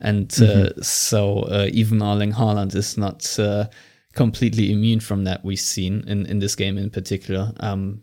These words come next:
Speaker 1: it's, it's also just a little weird that, um, you know, this, this one hesitation, as, as you said, is, um,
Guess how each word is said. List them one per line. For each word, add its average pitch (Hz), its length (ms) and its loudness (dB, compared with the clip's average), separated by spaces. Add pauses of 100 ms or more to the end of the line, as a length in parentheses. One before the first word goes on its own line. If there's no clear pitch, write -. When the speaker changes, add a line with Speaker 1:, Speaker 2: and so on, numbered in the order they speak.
(140)
Speaker 1:
it's, - 280 -4
it's 156 220 -2
also 190 240 0
just 117 220 0
a 113 40 2
little 101 300 0
weird 104 260 0
that, 101 220 -2
um, 98 240 -2 (380)
you 113 100 2
know, 104 160 2
this, 104 220 0
this 107 200 0
one 104 200 0
hesitation, 104 800 0
as, 101 200 -2
as - 240 -4
you 107 60 0
said, 101 300 -2
is, - 280 -4
um, 98 340 -4